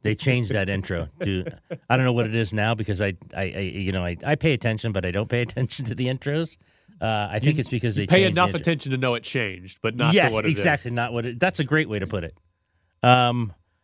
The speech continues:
Speaker 1: I don't know. I mean, things like, these stats are crazy in terms of, like, road and win wins. I can never really figure out what the, what the deal is. Are they, are they more intense on the road because they feel they have to be?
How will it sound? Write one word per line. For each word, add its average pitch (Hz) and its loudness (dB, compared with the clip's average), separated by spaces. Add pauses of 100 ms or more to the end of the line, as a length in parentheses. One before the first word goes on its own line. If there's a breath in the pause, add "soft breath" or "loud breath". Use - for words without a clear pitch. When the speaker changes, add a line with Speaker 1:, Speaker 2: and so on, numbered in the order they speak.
Speaker 1:
I - -2
don't 101 -2
know. 107 -6
I - -6
mean, 139 -4
things 202 -4
like, 135 -2
these 208 -6
stats 135 0
are 87 -8
crazy 101 -4
in 85 -8
terms 104 -4
of, 90 -6
like, 90 -6
road 104 -2
and 92 -6
win 107 -4
wins. 107 -4
I 104 -4
can 123 -4
never 165 -2
really 127 -2
figure 113 -2
out 107 -2
what 107 -6
the, 95 -4 (380)
what 120 0
the 107 -2
deal 110 0
is. 131 0
Are 104 2
they, 95 -2 (840)
are 113 2
they 110 0
more 127 2
intense 131 0
on 120 0
the 107 -2
road 117 0
because 107 -6
they 98 -2
feel 117 -2
they 101 -4
have 117 -2
to 135 -6
be? 131 -4